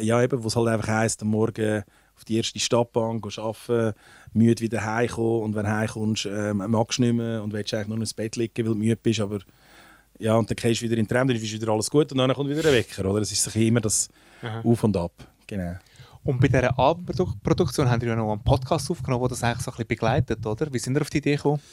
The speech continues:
Speaker 1: Ja, das ist halt einfach noch, ich, wir haben gefunden, es ist noch, irgendwie oftmals haben wir im Nachhinein gefunden, dass es schade ist, dass man dann doch ein Album macht und man gibt, äh, man gibt Interviews, eben wie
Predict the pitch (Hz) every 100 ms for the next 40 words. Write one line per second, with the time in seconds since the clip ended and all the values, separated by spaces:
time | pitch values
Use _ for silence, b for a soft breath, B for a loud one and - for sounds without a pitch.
0 | B B B B B B 147 202 208 196
1 | 202 190 185 - 180 180 185 - - 160
2 | 175 175 160 185 196 185 - 175 175 165
3 | 156 151 151 143 143 - - - - _
4 | _ _ _ _ _ _ _ - 160 156
5 | 160 180 180 175 160 160 165 - 143 135
6 | 165 - 160 151 147 - 143 139 117 113
7 | - 123 131 156 156 151 - - b b
8 | b b b b 117 135 131 127 123 175
9 | 151 131 139 151 131 123 120 139 170 233
10 | - - - 143 143 139 135 127 131 131
11 | 127 123 117 _ B B B B - -
12 | 135 123 208 165 196 - 170 170 180 147
13 | 143 139 135